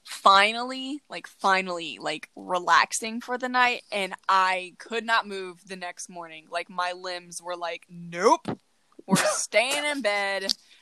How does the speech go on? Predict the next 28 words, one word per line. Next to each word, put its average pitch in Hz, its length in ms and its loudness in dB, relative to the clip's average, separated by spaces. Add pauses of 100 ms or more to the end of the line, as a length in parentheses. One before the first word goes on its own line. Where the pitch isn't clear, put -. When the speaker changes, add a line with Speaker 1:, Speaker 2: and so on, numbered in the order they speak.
Speaker 1:
Like, 185 200 -10
my 185 140 -6
feet 254 300 -10
were 247 140 0
killing 254 260 -8
me 247 100 -10
because 208 380 -10
I 190 120 -12
wore 185 240 -12
my 180 140 -8
heels 226 580 -8
for, 185 220 -2
like, 170 240 -2
four 226 340 2 (160)
hours 233 460 6
that 233 260 0
night. 226 340 -10
It 214 180 -6
was 196 240 -12
just, 185 360 -10
oh 196 160 2
my 175 160 -8
gosh, 165 500 -6
it 185 60 -14
was 185 220 -12
crazy. 175 720 -8 (720)
And, 208 260 0
like, 196 240 -4